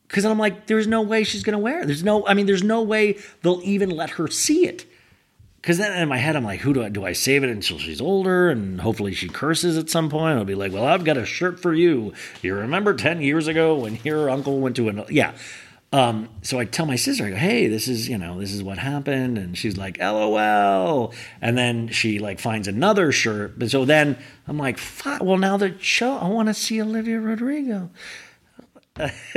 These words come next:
So, uh, but by the end, uh, I did get to go out there and they did exchange the shirt. So thank you to all the people at the Greek.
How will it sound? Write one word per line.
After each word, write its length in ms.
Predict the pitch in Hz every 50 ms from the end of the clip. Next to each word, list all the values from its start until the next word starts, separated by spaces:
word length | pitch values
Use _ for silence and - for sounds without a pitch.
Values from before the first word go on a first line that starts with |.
| 285 202 - 254 254 - - 226 214 - - 190 202 - - 208 208 -
So, 460 | - - - 160 147 139 143 135 - - - - - - - -
uh, 80 | 143
but 160 | 147 170 156 160
by 120 | 175 185
the 160 | 180 175 151
end, 240 | 143 143 143 139 - -
uh, 260 | 143 135 127 123 120 113
I 120 | 123 127
did 180 | 120 135 143 123
get 100 | 135 123
to 60 | 127
go 160 | 117 123 123
out 140 | 120 120 117
there 120 | 123 117 117
and 100 | 117 117
they 100 | 117 117
did 380 | 110 113 117 131 123 120 120
exchange 560 | 117 110 113 - - - - 110 110 107 101 95
the 100 | 98 95
shirt. 320 | - - 98 92 92 85
So 120 | - 110
thank 340 | 95 - - 107 107 101 - 104
you 120 | 101 92
to 120 | 104 101
all 100 | 92 98
the 80 | 98 107
people 360 | - - 320 320 320 285 -
at 120 | 254 240 -
the 60 | 220
Greek. 560 | 185 - 143 147 147 151 151 - - - -